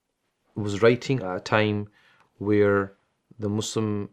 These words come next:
majority of the Muslim lands were under colonial rule. So he's looking at the end of the, the twentieth century, the beginning of, the end of the nineteenth century and the beginning of twentieth century. Around that time, it's quite a bit,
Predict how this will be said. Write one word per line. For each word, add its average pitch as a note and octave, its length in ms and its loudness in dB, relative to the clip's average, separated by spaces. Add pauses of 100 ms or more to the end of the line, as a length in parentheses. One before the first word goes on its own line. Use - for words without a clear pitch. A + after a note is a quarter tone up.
(380)
majority G#2+ 340 2
of G#2 120 -4
the - 0 -
Muslim F#2+ 340 -6
lands F#2+ 380 -4
were - 140 -12
under F#2+ 220 -8
colonial F#2+ 500 -6
rule. F#2+ 260 -6
So - 380 -8 (460)
he's G2+ 180 -4
looking A2 300 -4
at G2 240 -4 (420)
the - 140 -14
end G#2+ 180 -4
of G2 60 -10
the, G2 140 -4
the - 120 -14
twentieth - 280 -6
century, G2 460 -6
the G2 120 -18
beginning G2 400 -6
of, F#2+ 400 -12
the G#2 120 -4
end A2 140 -2
of G#2 80 -2
the F#2+ 60 -4
nineteenth G2+ 320 -6
century G2 320 -8
and F#2+ 80 -12
the F2 60 -16
beginning G2+ 220 -8
of F2+ 80 -10
twentieth G2 240 -10
century. G2+ 380 -8 (400)
Around G#2+ 300 2
that - 160 -2
time, G#2 160 -4
it's G#2 80 -12
quite C3+ 220 0
a - 20 2
bit, G2+ 260 -2